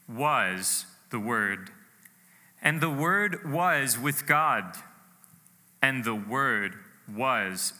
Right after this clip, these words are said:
God. He was in the beginning with God.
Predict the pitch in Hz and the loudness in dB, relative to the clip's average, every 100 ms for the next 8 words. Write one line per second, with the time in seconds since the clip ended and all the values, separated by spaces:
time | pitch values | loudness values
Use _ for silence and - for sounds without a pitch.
0 | - 120 120 101 87 - - - - - | -2 2 2 0 -4 -14 -20 -20 -20 -20
1 | - - _ _ _ _ _ - 151 180 | -20 -20 _ _ _ _ _ -6 -2 0
2 | 170 147 170 165 151 139 143 151 127 113 | 2 4 4 2 0 -2 0 0 0 0
3 | 110 110 - 131 120 104 | -2 -2 2 2 2 -2